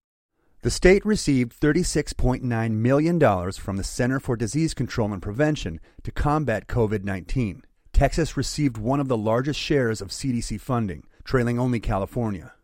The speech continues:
The funds are an initial allotment and resulted from the first emergency coronavirus bill passed by Congress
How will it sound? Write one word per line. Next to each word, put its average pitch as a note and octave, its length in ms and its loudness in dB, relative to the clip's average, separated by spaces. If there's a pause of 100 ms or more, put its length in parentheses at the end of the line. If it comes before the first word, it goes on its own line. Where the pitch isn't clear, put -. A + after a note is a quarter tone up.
(340)
The B2 120 2
funds F3 460 4
are B2+ 140 4
an A#2+ 60 2
initial D3 440 0
allotment A2+ 580 0
and G2 120 -4
resulted A#2 480 0
from A2+ 180 -4
the G#2 60 -4
first C#3 360 -2
emergency A#2+ 480 -2
coronavirus G#2+ 800 -2
bill F2+ 160 -2
passed A2 340 -2
by G#2 140 -2
Congress B2 500 -4